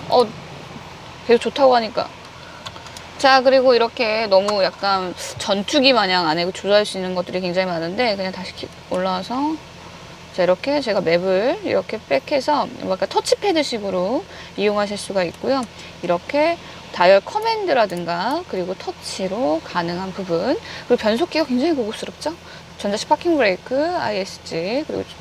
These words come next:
이렇게 아우디만의 이 볼륨 조절 버튼 이렇게 생겼죠? 자, 키가 너무 예뻐요. 자, 그리고 양문형 냉장고 같은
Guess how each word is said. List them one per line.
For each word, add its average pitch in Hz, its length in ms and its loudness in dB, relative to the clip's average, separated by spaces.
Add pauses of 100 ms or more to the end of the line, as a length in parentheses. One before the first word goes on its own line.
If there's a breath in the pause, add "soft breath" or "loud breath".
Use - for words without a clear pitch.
(120)
이렇게 180 340 0 (760 loud breath)
아우디만의 233 840 6
이 170 60 -6
볼륨 233 340 -2
조절 196 240 2
버튼 170 240 -2 (100)
이렇게 170 220 -4
생겼죠? 175 400 -8 (340)
자, - 140 -12 (540 loud breath)
키가 277 240 -4
너무 180 260 0
예뻐요. - 340 -2 (920 loud breath)
자, 226 100 -2
그리고 214 200 2
양문형 220 480 2
냉장고 160 540 0
같은 285 600 0